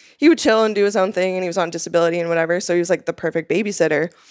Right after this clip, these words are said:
He actually taught me a couple things. He taught me poker, he taught me math, and he would take me to play any sort of sport, anything outside. We would go on hikes,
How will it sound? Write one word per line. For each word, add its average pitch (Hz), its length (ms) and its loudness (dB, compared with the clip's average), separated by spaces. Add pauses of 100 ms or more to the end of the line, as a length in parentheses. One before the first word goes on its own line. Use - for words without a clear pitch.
(320)
He 226 100 -4
actually 220 220 -2
taught 202 160 0
me 165 80 0
a 160 60 0
couple 190 260 -2
things. 160 220 -2
He 170 80 -8
taught - 220 -6
me 160 100 -6
poker, 247 500 -2 (160)
he 185 140 -8
taught - 240 -6
me 170 200 -6
math, 165 500 -2 (340)
and 180 440 0 (120)
he 175 340 -4
would 170 160 -2
take 170 220 -2
me 170 140 -4
to 160 380 -2 (200)
play 175 180 2
any 180 160 2
sort 175 220 0
of 160 80 -10
sport, - 320 -4
anything 208 320 0
outside. 180 380 0
We 165 100 0
would - 80 -6
go 165 80 0
on 165 80 -2
hikes, 240 440 -2